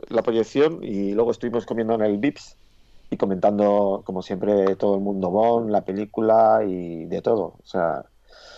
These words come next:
fue un día redondo y espero que esta séptima quedada en Madrid, eh, sea la primera de muchas quedadas en Madrid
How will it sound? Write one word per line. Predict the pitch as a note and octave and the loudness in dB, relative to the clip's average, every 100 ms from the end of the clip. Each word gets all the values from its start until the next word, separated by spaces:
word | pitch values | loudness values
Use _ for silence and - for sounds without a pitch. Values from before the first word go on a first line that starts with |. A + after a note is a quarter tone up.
| - - - - | -20 -20 -20 -20
fue | - B2 | -2 2
un | A#2 | 4
día | A#2 A2 | 4 4
redondo | A2 A#2+ C3+ D#3 E3+ | 4 2 4 4 4
y | C#3 G#2 F#2+ F#2+ F#2 | 2 0 -2 -2 -4
espero | F#2 - A2 G2+ | -6 -4 -4 -2
que | G#2 | -4
esta | G2+ A2 | 0 0
séptima | - A2+ A2 G#2 G#2 G#2 G2+ G2 F#2+ - _ _ | 0 -6 -4 0 2 2 0 0 -4 -8 _ _
quedada | - G2+ G#2+ A#2 C#3+ | -2 2 4 4 0
en | - | -2
Madrid, | G#2 G2+ A#2+ B2+ | -2 0 0 -2
eh, | - A2+ | -4 -4
sea | - C3+ C3 B2+ - | -2 2 4 2 -2
la | C3 A2+ | -2 -2
primera | G2+ A2 A#2 C3 | 0 0 4 4
de | A2+ | 4
muchas | B2+ A#2 | 0 -4
quedadas | - A#2 A#2+ B2+ | 2 4 4 4
en | A#2 | 0
Madrid | A2 G#2+ C#3 | 0 0 0